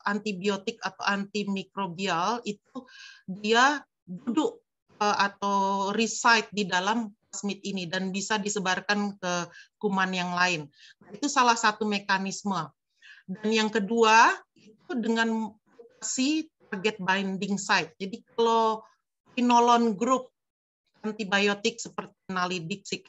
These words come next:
acid, ciprofloxacin, levofloxacin, kan sebenarnya dia targetnya untuk, eh, menghambat D N A sintesis. Jadi dia,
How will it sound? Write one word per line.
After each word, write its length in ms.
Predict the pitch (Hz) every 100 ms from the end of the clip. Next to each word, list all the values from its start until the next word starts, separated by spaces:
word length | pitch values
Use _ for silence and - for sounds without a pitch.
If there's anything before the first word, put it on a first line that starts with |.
| -
acid, 480 | 240 240 - 254 254
ciprofloxacin, 1300 | 208 208 196 185 180 180 175 233 226 - 247 240
levofloxacin, 1040 | 220 190 190 180 - 190 - 214 214 240 233 - - _ _
kan 160 | 311
sebenarnya 480 | 285 233 262 277 294
dia 160 | 247 285
targetnya 720 | 240 220 233 233 247 294 311 _ _ _ -
untuk, 300 | 240 226 - _ _ _ _ -
eh, 640 | 214 208 208 208 208 208 196 - - - _
menghambat 960 | 196 208 208 202 202 208 202 226 262 - _ _ _ _ _ _
D 320 | 185 185 208
N 140 | 208 208
A 1120 | 202 196 190 - - 185 - - 196 196 202 202
sintesis. 920 | 220 202 202 196 - 190 - - -
Jadi 320 | 185 185 214
dia, 300 | 214 233